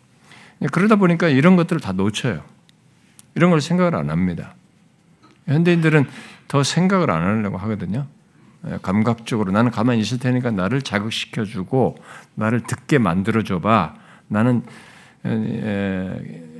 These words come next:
오늘 그냥 피곤하고 힘들고 세상에 지쳐있는데 힘든 나를 좀 위로해주고 나를 좀 뭐 이렇게 채워줘봐."라고 이렇게 생각하는데,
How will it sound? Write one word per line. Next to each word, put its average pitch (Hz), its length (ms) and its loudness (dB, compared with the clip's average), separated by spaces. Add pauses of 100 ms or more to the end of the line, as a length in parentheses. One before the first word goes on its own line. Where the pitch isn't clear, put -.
오늘 113 260 0
그냥 101 300 0
피곤하고 131 460 0
힘들고 135 320 2
세상에 131 320 0
지쳐있는데 104 720 -2
힘든 151 460 -4
나를 98 240 -2
좀 98 340 -4
위로해주고 123 720 0
나를 104 180 -2
좀 98 200 -4
뭐 92 120 -4
이렇게 - 160 -8
채워줘봐."라고 117 1160 0
이렇게 135 180 -2
생각하는데, 135 640 0